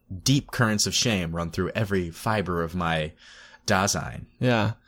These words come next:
Speaker 2: Well, s-, yeah, speaking of Dasein, I mean, I think this is where we start getting into Heideggerian territory, talking about things like Das Man, you know, the they,
Speaker 1: Mm-hmm.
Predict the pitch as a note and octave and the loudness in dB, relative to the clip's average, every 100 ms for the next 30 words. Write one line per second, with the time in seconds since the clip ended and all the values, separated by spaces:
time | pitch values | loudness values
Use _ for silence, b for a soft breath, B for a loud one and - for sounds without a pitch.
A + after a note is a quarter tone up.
0 | B B B - F3 - - F#3 D3+ - | B B B 0 0 0 0 2 2 2
1 | G3 G3 B2 A2 G#2+ C#3 E3+ A2+ G#2 G2+ | 0 2 2 4 4 4 4 4 4 4
2 | A#2 A2 A#2 C#3 B2+ B2+ B2+ A#2 A2 A2 | 4 4 2 2 0 0 0 2 2 2
3 | - A#2+ - A#2 A#2 A2+ - A#2 G#2+ - | 2 2 4 2 4 2 4 4 4 2
4 | B B B B B - B2 B2 B2+ A#2+ | B B B B B 2 4 4 4 6
5 | A#2 A2+ C3 C3 C#3 A#2+ G2 F2+ G2+ - | 6 4 6 6 4 4 4 6 4 -2
6 | - _ - C3+ B2+ B2 A2+ - B2+ B2 | -18 _ 0 0 2 2 2 2 0 2
7 | A#2+ G#2 F#2 - - A#2+ G#2+ - B2 G#2+ | 4 2 2 -6 0 2 4 2 0 2
8 | A#2 D2+ G2 A#2 G#2 E2+ D#2 G#2+ A#2+ A2+ | 2 2 -2 -2 -2 0 2 4 2 4
9 | A2+ A2+ F#2+ F#2+ F#2+ A2 | 4 4 4 2 0 -2